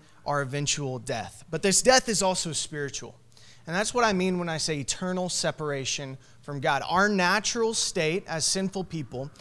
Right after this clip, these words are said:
is separation from God. We are not in relationship with Christ, or in relationship with God on our own, on our own merit, on our own work.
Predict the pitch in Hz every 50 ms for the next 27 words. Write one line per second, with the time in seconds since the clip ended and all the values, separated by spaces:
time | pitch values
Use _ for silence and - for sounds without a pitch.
0 | - - - - - 151 156 - - - - 202 196 - - 220 196 185 170 165
1 | 151 - - 160 143 139 139 135 - - - - - - - - - 165 156 151
2 | 151 151 151 - - - - 151 139 123 113 117 139 175 208 214 214 185 170 165
3 | 170 175 202 240 - - 226 214 208 196 185 180 185 175 - 190 175 147 - -
4 | 170 147 - 160 151 - - - 147 123 127 156 180 - - - - - - -
5 | - - - 170 165 170 170 170 165 170 175 180 175 - - 175 - - 175 -
6 | - 160 - - 160 139 131 127 131 143 175 - - - - - - - - 160
7 | 156 151 156 151 151 156 151 151 139 - - - 147 151 147 139 120 120 156 156
8 | 156 147 147 135 120 104 - - 127 131 135 135 - - - 147 156 160 160 160
9 | 160 165 165 - - - - 131 143 143 120 92 - -